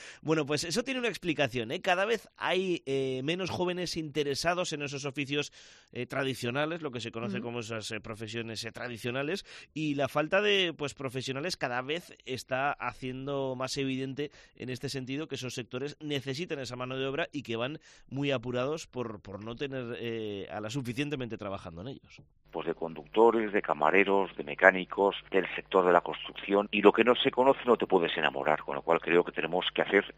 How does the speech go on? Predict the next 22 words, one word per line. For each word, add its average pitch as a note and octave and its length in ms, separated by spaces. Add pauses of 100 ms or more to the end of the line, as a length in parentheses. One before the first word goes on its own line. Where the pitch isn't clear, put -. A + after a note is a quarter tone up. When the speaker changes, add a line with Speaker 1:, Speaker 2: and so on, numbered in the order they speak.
Speaker 3:
y E2 80
los D#2+ 220
empresarios D2+ 720 (140)
tenemos D#2+ 240
que - 80
hacer E2+ 180
una D#2 120
labor E2 280
importante G#2 800
de F#2 120
poner F#2 320
en G2 100
valor G2 260
y G#2+ 60
que E2 160
gente G2+ 300
joven, G2+ 400
pues, - 180
conozca E2+ 340
profesiones A#2 560 (180)
que E2+ 500
están G2+ 280